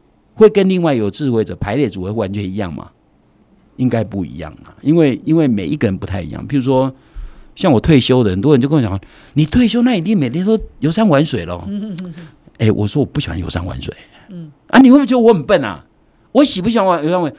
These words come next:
Speaker 1: 啊，游山玩水 OK 啦，但你叫我经常游山玩水，我觉得我没有那么喜欢。我觉得我要把那个时间拿来做，比如说做 podcast。
Speaker 2: 嗯。
Speaker 1: 那因为，因为每一个人排列顺序不一样，你绝对不会觉得说，“啊，林华教授你好笨哦。”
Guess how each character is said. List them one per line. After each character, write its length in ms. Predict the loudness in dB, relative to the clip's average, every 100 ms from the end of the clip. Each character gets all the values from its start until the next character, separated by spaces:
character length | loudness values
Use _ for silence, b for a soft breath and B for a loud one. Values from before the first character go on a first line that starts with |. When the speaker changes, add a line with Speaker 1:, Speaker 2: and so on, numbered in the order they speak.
| B
Speaker 1:
啊， 100 | -2
游 140 | 0
山 180 | 0 2
玩 160 | 0 0
水 100 | 0
OK 360 | -2 -2 -4
啦， 100 | -2 0
但 120 | 0
你 60 |
叫 140 | 2 0
我 200 | 0 -4 b b
经 200 | 2 2
常 160 | 2 0
游 140 | 0
山 160 | -2 -6
玩 140 | -6
水， 80 | -10
我 80 | -12
觉 120 | -8
得 80 | -8
我 120 | -10 -8
没 120 | -6
有 60 |
那 60 | -4
么 60 | -6
喜 180 | -10
欢。 200 | -16 -18 -14
我 120 | -10
觉 80 | -2
得 80 | 0
我 140 | 0
要 80 | -4
把 100 | -4
那 80 | -6
个 60 | -6
时 160 | -6
间 180 | -2 0
拿 120 | 0
来 120 | -2
做， 300 | 0 2 0 b b b b
比 120 | -8 -4
如 60 |
说 140 | -2 -2
做 180 | -4
podcast。 500 | -4 -6 -6 -12 -14 -18 _ b
Speaker 2:
嗯。 160 | -18 -10
Speaker 1:
那 120 | -6 0
因 100 | 2
为， 140 | 0 -6 _
因 80 | 0
为 60 | 0
每 200 | 0 -4
一 20 |
个 60 | -6
人 100 | -6
排 180 | -4
列 140 | -2 -2
顺 180 | -2 -4
序 160 | -4
不 120 | -2
一 40 | -2
样， 80 | 0
你 120 | -2 0
绝 160 | 0
对 80 | 0
不 100 | 0
会 100 | -2
觉 120 | 0
得 80 | -2
说 140 | -2 -8 B B
，“啊， 80 | -4
林 160 | -2 0
华 200 | 0 -2
教 140 | -2
授 100 | -2
你 100 | -2
好 100 | -2
笨 320 | -2 -2 -2
哦。” 120 | -8